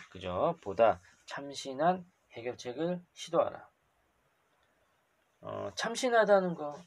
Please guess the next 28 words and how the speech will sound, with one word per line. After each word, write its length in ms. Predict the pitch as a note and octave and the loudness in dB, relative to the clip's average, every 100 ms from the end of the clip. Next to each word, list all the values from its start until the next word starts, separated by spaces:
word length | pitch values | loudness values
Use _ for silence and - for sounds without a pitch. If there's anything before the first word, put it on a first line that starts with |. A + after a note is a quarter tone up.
| - | -6
아시죠? 640 | A2 C#3+ B2+ B2 D3 F3 - _ _ F3+ | -6 -6 -4 -2 -2 -6 -12 _ _ -6
너무 480 | - - D4+ D4+ D#4 | -4 0 0 0 0
많은 380 | - D#3+ G3+ | 2 2 2
걸 160 | G3+ F#3+ | 2 2
생각하면 580 | F3+ F3 D#3+ F3 G#3+ F#3+ | 2 -2 -4 -4 -4 -4
참신해질 680 | - A3+ G#3+ A3 G3+ E3+ | -6 -10 -8 -4 -4 -4
수가 240 | D#3+ F3+ F3+ | -8 -4 -4
없어요. 260 | - - - - - - | -4 -10 -14 -20 -20 -18
이 100 | A#2 | 2
사람 320 | D3 C#3 B2+ | 4 4 0
눈치 260 | B2 B2+ | -6 -10
보고 280 | B2 A#2+ A#2+ | -8 -6 -8
저 180 | A#2+ G#2+ | -6 -6
사람 260 | B2 B2 A2 | 0 0 -2
눈치 260 | A2+ A2 | -10 -12
보고 320 | A#2 G#2+ A2+ - - _ | -12 -12 -12 -16 -20 _
내가 220 | - A2+ | -4 -4
이렇게 340 | A2+ A2+ - C3 | -4 -8 -8 -8
하면은 540 | A#2+ A#2 A#2+ C#3+ D#3+ - _ _ - _ | -6 -8 -6 -6 -6 -12 _ _ -20 _
내 100 | - | -12
잘하는 440 | - G#2+ A#2 A#2 A2+ | -6 -2 -2 -2 -8
건가, 300 | A2+ A2+ A#2 | -4 -4 -4
그 100 | A2+ | -8
생각이 500 | - A#3+ A#3+ A#3+ G3 | -12 4 4 4 2
많아서는 600 | G#2+ A#2 A2 C3 F3 G#2 - - _ - | 2 2 -2 -4 -4 -6 -16 -20 _ -10
참신해질 680 | - A3 G#3+ A3+ F#3 E3+ | -10 -8 -6 -2 -2 -2
수가 240 | E3 E3+ E3+ | -6 -2 -2
없습니다. 460 | - - - - | -2 -16 -16 -18